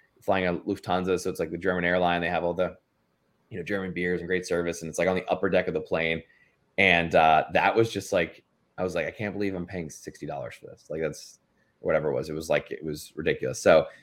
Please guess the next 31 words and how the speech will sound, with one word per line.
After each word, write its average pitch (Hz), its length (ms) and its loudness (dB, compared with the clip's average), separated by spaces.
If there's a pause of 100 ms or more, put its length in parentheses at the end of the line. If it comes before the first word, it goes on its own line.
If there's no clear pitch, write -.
(120)
that 101 120 10
was 110 140 10
a 120 60 8
really 113 200 10
fun 104 220 6
one. 90 320 2
Um, 90 180 2
and 107 60 2
I've 120 80 0
had 175 120 12
a - 40 8
few 139 200 0
similar 110 320 0
to 113 60 0
that, 131 220 4
but 107 60 -2
that 101 120 6
was 104 140 6
the 107 80 4
one 98 140 2
that - 240 -2
for 95 100 -2
me 92 160 0
most 90 240 -2
recently 90 400 -2
stands 87 260 -4
out 82 140 2
as, 78 160 -2
like, 76 300 -4 (840)
uh, 78 240 0
just 85 320 -6